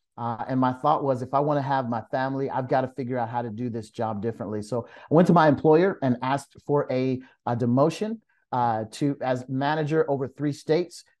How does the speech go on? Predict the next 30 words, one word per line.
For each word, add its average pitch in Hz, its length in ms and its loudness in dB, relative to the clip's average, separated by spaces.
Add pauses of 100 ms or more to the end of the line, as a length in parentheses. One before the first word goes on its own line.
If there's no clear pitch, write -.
(100)
uh, 120 160 -2
to 131 140 -4
just 131 280 -2
give 135 220 2
me, 143 400 2 (180)
uh, 120 320 -4
my 135 240 0
city 165 600 -2
and, 127 320 -2
uh, 117 380 -2
uh, 123 220 -4 (160)
and 131 140 -2
a, 123 160 0
and 127 100 -2
a 123 60 -2
number 139 200 0
of 110 140 -4
doctors. 147 480 -4 (460)
Uh, 123 240 0
I 143 100 6
was 160 180 2
training 165 560 0
reps 135 460 0 (120)
to 131 120 -6
do 139 320 2
what 123 160 4
I 131 120 4
was 127 180 -4
now 120 180 -4
being, 120 200 -6